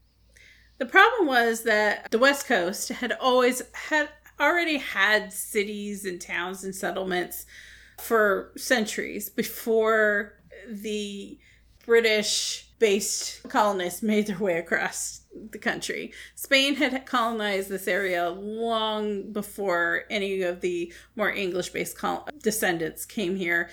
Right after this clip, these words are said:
There were already, Los Angeles dates, uh, and this is a little known fact for all y'all, Los Angeles actually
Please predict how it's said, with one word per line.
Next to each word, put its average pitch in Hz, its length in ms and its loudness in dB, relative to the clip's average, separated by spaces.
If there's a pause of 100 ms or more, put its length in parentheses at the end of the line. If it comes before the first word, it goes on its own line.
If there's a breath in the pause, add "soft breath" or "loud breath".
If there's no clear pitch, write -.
(240 loud breath)
There 254 100 4
were 269 140 4
already, 220 480 2
Los 262 240 0
Angeles 294 460 2
dates, 202 760 -4
uh, 220 40 -6
and 214 280 0
this 226 180 -4
is 208 100 -8
a 220 60 -2
little 214 220 -2
known 208 220 -2
fact 233 320 6
for 277 140 2
all 220 220 6
y'all, 185 420 6 (440 loud breath)
Los 254 240 -2
Angeles 359 680 2
actually 294 840 2